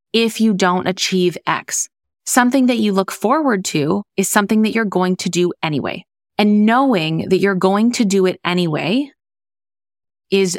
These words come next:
a really important nuance because you have made the decision that you are not going to punish yourself in your own journey. You've made the decision that you know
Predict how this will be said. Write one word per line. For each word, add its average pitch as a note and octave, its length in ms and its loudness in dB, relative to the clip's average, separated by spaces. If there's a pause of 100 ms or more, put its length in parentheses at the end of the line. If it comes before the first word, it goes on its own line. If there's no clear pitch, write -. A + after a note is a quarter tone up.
a F3+ 140 0
really A3 720 0
important G3+ 960 -2 (260)
nuance F#3+ 960 -2 (180)
because F3+ 320 0
you A3 140 2
have B3+ 200 0
made G3 220 0
the G3 60 -2
decision E3+ 680 -4
that F3+ 160 0
you G#3 180 0
are C4+ 120 2
not A#3 400 0
going F#3+ 220 0
to F#3 100 -4
punish F3+ 360 -2
yourself E3+ 440 -2
in F#3 160 2
your F3+ 200 -2
own E3 280 0
journey. - 420 -6 (180)
You've C4 300 2
made A3+ 220 0
the F#3 80 4
decision D#3+ 560 -2 (400)
that F#3 240 0 (380)
you G3+ 340 2
know G#3 560 0